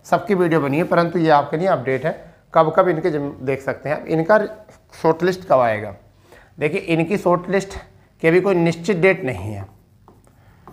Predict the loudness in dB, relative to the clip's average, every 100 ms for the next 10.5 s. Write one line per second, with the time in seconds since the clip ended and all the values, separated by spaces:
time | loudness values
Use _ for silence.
0 | -2 0 0 0 0 2 0 0 -2 0
1 | 0 -2 -8 -2 0 0 -4 -6 -6 -2
2 | 0 0 -2 -2 2 4 4 0 -10 -14
3 | -8 -4 -2 -4 -8 -6 -4 -2 -4 -4
4 | -6 -14 -20 -4 0 0 0 2 4 4
5 | 0 2 4 4 2 4 4 4 0 -2
6 | -2 2 0 0 -2 -4 -2 0 2 0
7 | -4 -20 -20 -20 2 6 6 4 0 0
8 | 0 0 -2 -2 -4 -4 -4 -4 0 4
9 | 6 6 0 -2 4 4 4 0 -2 -2
10 | -2 -2 -2 -4 -6